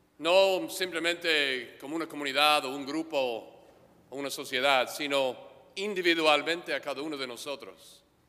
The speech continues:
Sobre todo esta frase que dice el Señor en este, por medio de la boca del profeta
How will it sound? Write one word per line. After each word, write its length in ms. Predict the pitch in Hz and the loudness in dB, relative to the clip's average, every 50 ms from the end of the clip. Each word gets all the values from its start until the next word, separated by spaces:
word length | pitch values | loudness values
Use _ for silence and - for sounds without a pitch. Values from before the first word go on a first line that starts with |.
| _ _ _ _ _ _ _ _ _ _ _ _ _ _ _ _ _ _ _ _ _ _ _ _ _ _ _ _ _ _ _ | _ _ _ _ _ _ _ _ _ _ _ _ _ _ _ _ _ _ _ _ _ _ _ _ _ _ _ _ _ _ _
Sobre 240 | - - 170 170 160 | -10 -4 -2 -2 0
todo 300 | 160 190 202 214 214 190 | 0 0 0 2 2 0
esta 180 | 170 - 160 | 0 -2 -6
frase 680 | 139 143 156 160 165 160 165 170 160 151 143 131 120 113 - - - - _ _ _ _ _ _ _ - _ | -6 -4 -2 -2 -2 -2 -2 -4 -4 -4 -4 -6 -8 -10 -14 -20 -20 -20 _ _ _ _ _ _ _ -20 _
que 100 | - 151 | -12 -10
dice 320 | 143 151 190 190 170 - 175 | -8 -8 -8 -8 -8 -6 -6
el 80 | 160 143 | -6 -6
Señor 600 | 135 - 147 135 139 151 156 151 151 143 139 143 - - - - - - _ _ _ _ _ _ _ _ _ | -8 -12 -12 -12 -10 -8 -6 -4 -4 -4 -4 -6 -10 -18 -20 -20 -20 -20 _ _ _ _ _ _ _ _ _
en 120 | - 147 156 | -10 -6 -4
este, 680 | 165 170 165 - 175 156 151 143 139 131 127 120 117 - | -4 -4 -4 -4 -4 -4 -2 -2 -2 -4 -6 -8 -10 -12
por 140 | - 139 | -14 -10
medio 220 | 139 170 180 175 165 | -6 -4 -4 -2 -2
de 40 | 156 | -2
la 120 | 143 135 | -2 -2
boca 220 | 139 160 170 160 | -2 -4 -6 -8
del 140 | 151 139 131 | -8 -10 -10
profeta 480 | - - 135 127 151 156 151 - 139 | -10 -12 -12 -8 -8 -8 -6 -6 -8